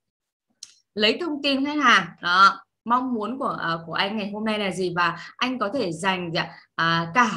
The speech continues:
buổi ngày hôm nay, à, thực sự là nghiêm túc để tìm hiểu về cái sản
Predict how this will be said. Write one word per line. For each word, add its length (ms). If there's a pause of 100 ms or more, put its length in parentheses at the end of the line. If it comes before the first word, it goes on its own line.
buổi 240
ngày 200
hôm 260
nay, 260
à, 380
thực 120
sự 300
là 260
nghiêm 260
túc 160 (140)
để 240
tìm 200
hiểu 400
về 260
cái 180
sản 160